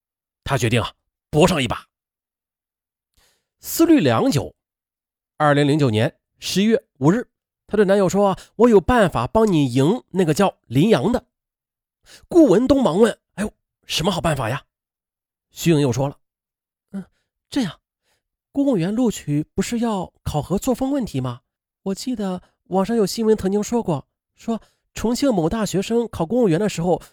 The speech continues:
因为之前有过嫖娼的经历，被人举报之后的，他就撤销了录取决定了。”说完的，停顿片刻之后的，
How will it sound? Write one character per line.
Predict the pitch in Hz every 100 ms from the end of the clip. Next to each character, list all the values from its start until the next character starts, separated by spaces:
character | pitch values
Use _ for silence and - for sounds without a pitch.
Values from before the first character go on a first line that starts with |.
| _
因 | 233
为 | 233
之 | 233 262
前 | - 160 196 226
有 | 175
过 | 190
嫖 | - 143 202
娼 | -
的 | 285
经 | 208 175
历， | 165 147 _ _ _
被 | -
人 | 269 277
举 | 190
报 | 208 208
之 | 220
后 | - 269
的， | 196 160 _ _
他 | -
就 | 240 240
撤 | - - 277
销 | 254
了 | 240
录 | 208 247
取 | -
决 | 135 151
定 | 226
了。” | 185 - _ _ _ _ _ _ _ _ _ _ _
说 | _ 196
完 | 175 202
的， | 214 _ _ _ _
停 | - 196
顿 | 247
片 | 214 233
刻 | 226
之 | 214
后 | 214
的， | 220